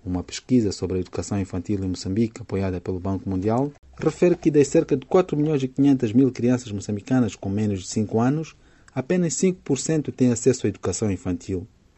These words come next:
As beneficiárias vivem em zonas urbanas e frequentam o ensino privado. De acordo com a investigação, os menores das zonas rurais com acesso ao ensino pré-escolar têm maiores possibilidades de continuar os estudos com melhor aproveitamento.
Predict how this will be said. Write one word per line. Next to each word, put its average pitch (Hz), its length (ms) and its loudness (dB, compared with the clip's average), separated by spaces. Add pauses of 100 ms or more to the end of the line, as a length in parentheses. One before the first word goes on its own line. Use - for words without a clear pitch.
(280)
As 90 140 -4
beneficiárias 92 680 2
vivem 92 300 -2
em 87 40 0
zonas 95 300 -2
urbanas 113 640 -2
e 190 80 -2
frequentam 165 560 -2
o 147 40 2
ensino 143 280 0
privado. 95 480 -2 (400)
De 90 140 -8
acordo 92 320 -2
com - 100 -8
a 92 60 -2
investigação, 101 720 -2 (440)
os 107 120 -2
menores 113 300 4
das 98 160 2
zonas 113 260 2
rurais 113 360 0
com 98 200 -6
acesso - 420 -4
ao 95 180 -2
ensino 98 320 -2
pré-escolar 113 680 -2 (500)
têm 196 160 4
maiores 170 380 4
possibilidades 123 720 2
de - 40 -14
continuar 120 420 0
os 104 120 -2
estudos 143 480 -4
com - 160 2
melhor 131 400 6
aproveitamento. 95 840 -2